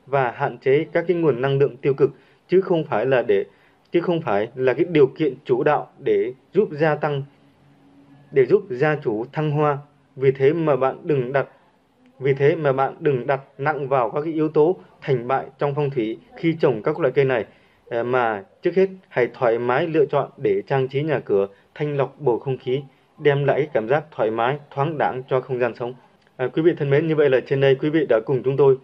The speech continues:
tìm hiểu về mười loài cây phong thủy, à, nên trồng trong nhà để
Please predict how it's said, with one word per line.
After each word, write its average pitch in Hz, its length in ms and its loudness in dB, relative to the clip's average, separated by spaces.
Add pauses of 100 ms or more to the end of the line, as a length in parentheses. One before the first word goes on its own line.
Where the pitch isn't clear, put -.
(300)
tìm 135 180 -2
hiểu 117 240 0
về 131 160 4
mười 127 280 4
loài 117 200 0
cây 139 220 2
phong 139 160 -2
thủy, 110 200 -6 (500)
à, 123 140 -2
nên 143 320 2
trồng 131 200 2
trong 139 180 0
nhà 117 300 0
để 110 200 -4